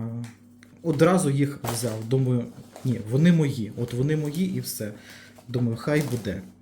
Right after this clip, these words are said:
Так, добре, ходіть, а, до кімнати, до одної і до другої, подивитись.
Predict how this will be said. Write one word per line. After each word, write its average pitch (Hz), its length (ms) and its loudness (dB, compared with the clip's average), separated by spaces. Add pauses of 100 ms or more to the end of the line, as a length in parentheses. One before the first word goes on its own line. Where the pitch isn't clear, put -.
(680)
Так, 117 260 -6
добре, 131 280 0
ходіть, 123 600 -6
а, 101 300 -6
до 110 220 -4
кімнати, 160 560 -4
до 127 220 0
одної 117 400 0
і 107 40 -4
до 107 140 -6
другої, 180 600 -2 (120)
подивитись. 113 800 -4